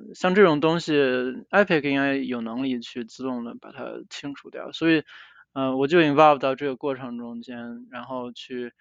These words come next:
呃，Epic 它每，它每年都会推送出来，它打算做这样的更新，然后，呃，我们作为，呃，呃，信息学的人呢，就来 review 这个，它推送出来的这个更新，呃，对于我们这个信息，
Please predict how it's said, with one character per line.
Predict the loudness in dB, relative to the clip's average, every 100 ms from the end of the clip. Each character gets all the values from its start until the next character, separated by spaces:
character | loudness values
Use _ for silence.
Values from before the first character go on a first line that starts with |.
| _ _ _ -16
呃， | -12 -10 -10 -14 -6
Epic | 0 0 0 -4
它 | -2 -2 -2
每， | -4 -6 -10 -14 _
它 | -6
每 | -4 -4
年 | -4 -4
都 | -2
会 | -2
推 | -2 -2
送 | 0 -2 -2
出 | -4
来， | -4
它 | -2 -4
打 | -4 -6
算 | -8 -6
做 | -4
这 | 0
样 | 0 -2
的 | -4
更 | -6 -6
新， | -6 -4 -2 -4
然 | -6 -4
后， | 0 0 -2 -10 -20 -20 -16 -6
呃， | -4 -4
我 | -4
们 | -4 -4
作 | 0 2
为， | 2 2 0 0 -2 -4
呃， | -4 -4 -6 -8 -14 -10
呃， | -8 -6 -8
信 | -12 -8 -8
息 | -6 -8
学 | -8 -6
的 | -4 -4
人 | -6 -4
呢， | -4 -4
就 | -6 -6
来 | -4 -4 -2
review | -4 -2 2 4 4
这 | 0 -2
个， | -2 -4 -6 _ -20 _
它 | -2
推 | 2 2
送 | 2 0
出 | 0
来 | 0
的 | 0
这 | 0
个 | -2
更 | 0 -2 -2
新， | -2 -2 -2 -6
呃， | -10 -8 -6
对 | -4
于 | -2
我 | -2 -2
们 | -6
这 | -2 0
个 | 0
信 | -2 -6
息， | -6 -6